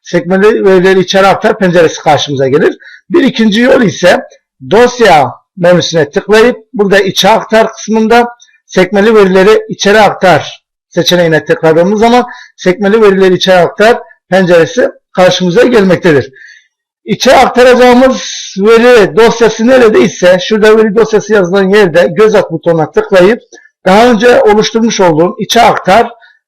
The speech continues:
e, T X T belgesini seçiyorum. Aç diyoruz. E, içe aktarmada kullanılacak en önemli kısım ise burası. Sınırlayıcının özelliğini belirliyoruz. O tabloda oluşturulan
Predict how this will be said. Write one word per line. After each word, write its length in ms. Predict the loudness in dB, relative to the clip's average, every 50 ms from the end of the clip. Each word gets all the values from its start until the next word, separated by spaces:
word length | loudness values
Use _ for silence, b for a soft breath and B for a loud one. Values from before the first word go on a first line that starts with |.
| -4 -2
e, 200 | 0 0 0 0 0 0
T 120 | -2 -2
X 140 | -2 -4 -4
T 160 | -2 0 0
belgesini 480 | 0 0 2 0 -2 -2 -4 -6 -8 -4
seçiyorum. 580 | -4 -6 -6 -2 -2 0 2 2 0 -2 -4 -10 _ _ _ _ _ _ -2
Aç 300 | 0 0 0 0 -2 -2
diyoruz. 400 | 0 2 2 2 2 0 -4 -10 b b b b b b b b b b b b b _ _ _ _ _ _ -6
E, 20 | -4 -2 -2 -2 -2 -4 -6 -8 _ _
içe 260 | -10 -6 -2 -2 0
aktarmada 840 | 0 0 -2 -2 0 2 2 2 2 2 4 4 4 4 2 0 -2 -6 -12 _ _ _ _
kullanılacak 680 | -2 0 0 2 2 2 2 2 2 0 0 0 0
en 100 | 0 0
önemli 320 | 2 2 2 0 0 0 -2
kısım 320 | -4 -8 -8 -6 -4 -4
ise 240 | -2 0 0 0 2
burası. 320 | 2 0 0 0 -2 -8
Sınırlayıcının 960 | -12 -6 -2 0 0 2 2 2 2 2 2 2 0 0 2 2 0 0 -2 -6 _ _ _ -20 -10 -6
özelliğini 560 | -6 -2 0 0 2 2 2 2 2 2 4
belirliyoruz. 600 | 2 2 2 0 0 0 0 0 -2 -2 -6 -14 -20 _ _ _
O 320 | -6 -4 -2 -2 -4 -6 _
tabloda 580 | -2 0 0 2 0 0 2 2 0 0 -2 -4 -8 _ -6
oluşturulan 600 | -4 -4 -4 -4 -6 -8 -6 -2 -2 -2 -2 -4